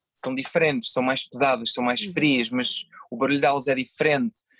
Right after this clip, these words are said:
Speaker 1: E depois com essa parte física da fotografia analógica e estares a usar um rolo, ahm, tem muito mais plasticidade, consegues muito mais manipular aquilo e brincar com aquilo e fazer experiências,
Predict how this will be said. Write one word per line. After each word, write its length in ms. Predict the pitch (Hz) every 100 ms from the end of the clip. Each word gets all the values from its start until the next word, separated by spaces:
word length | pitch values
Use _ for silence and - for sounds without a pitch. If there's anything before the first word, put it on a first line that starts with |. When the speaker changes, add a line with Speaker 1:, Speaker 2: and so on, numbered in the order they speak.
| - - _
Speaker 1:
E 80 | 147
depois 320 | - 180 190
com 100 | -
essa 180 | 185 -
parte 340 | - 170 - -
física 460 | 175 156 160 -
da 100 | 151
fotografia 400 | 151 143 143 156 147
analógica 480 | 147 151 147 139
e 20 | 147
estares 260 | 139 135
a 40 | 143
usar 240 | 135 135
um 100 | 139
rolo, 500 | 120 151 147 131 139 - _ - - _ -
ahm, 560 | 143 147 143 143 147 147 _ _ _ - -
tem 100 | -
muito 200 | 156 160 -
mais 180 | 156 -
plasticidade, 680 | 156 - - 156 151 135 -
consegues 360 | 139 - 139 -
muito 340 | 143 147 - 143
mais 260 | 139 139
manipular 480 | 143 147 147 143 143
aquilo 320 | 143 - 143
e 40 | 135
brincar 380 | 123 135 143 139
com 100 | 139
aquilo 280 | - 139 131
e 40 |
fazer 160 | - 131
experiências, 880 | 135 - 139 139 127 - 127 -